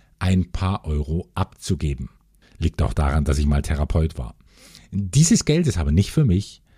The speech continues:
sondern für meine ehrenamtliche Hospizarbeit. Und dort gibt es viele letzte Wünsche, die todkranke Menschen oft haben und die sie sich nicht leisten können. So eine letzte Wunschaktion hat sich vor ein paar Wochen wieder ergeben. Ein paar Zeitungen haben darüber berichtet.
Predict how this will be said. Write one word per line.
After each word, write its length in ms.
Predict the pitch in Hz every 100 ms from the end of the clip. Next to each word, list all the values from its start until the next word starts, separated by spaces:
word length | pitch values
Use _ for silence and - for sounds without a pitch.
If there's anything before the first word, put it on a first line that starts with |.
| _ _ _
sondern 300 | - 85 82
für 100 | -
meine 240 | 80 78 78
ehrenamtliche 720 | 87 92 82 82 - - 71
Hospizarbeit. 800 | 76 - 151 - 185 185 190 - -
Und 100 | 156
dort 140 | 80 -
gibt 180 | 85 90
es 100 | -
viele 500 | - 120 127 120 90
letzte 720 | 82 85 120 - - 95 85
Wünsche, 340 | 104 120 131
die 140 | 101 92
todkranke 560 | 98 110 - 90 85
Menschen 320 | 82 87 98 - _
oft 280 | - 76 -
haben 320 | 71 78 104
und 240 | - 135 -
die 100 | 71
sie 140 | 78
sich 360 | - 123 - - _ _ _
nicht 500 | 98 117 180 247 -
leisten 440 | 71 64 - - 76
können. 280 | 80 62 - _ _ - - -
So 220 | - 185
eine 240 | 185 170 127
letzte 440 | 135 - - 92
Wunschaktion 840 | 131 180 87 85 - 82 95 143 - _ _ _ -
hat 140 | -
sich 160 | - 98
vor 120 | 98
ein 80 | 87
paar 200 | 95 82
Wochen 260 | 131 156 92
wieder 160 | 76
ergeben. 400 | 69 71 73 98
Ein 120 | 85
paar 160 | - 76
Zeitungen 480 | - 87 101 85 76
haben 120 | 73
darüber 300 | 73 69 69
berichtet. 440 | 92 101 - -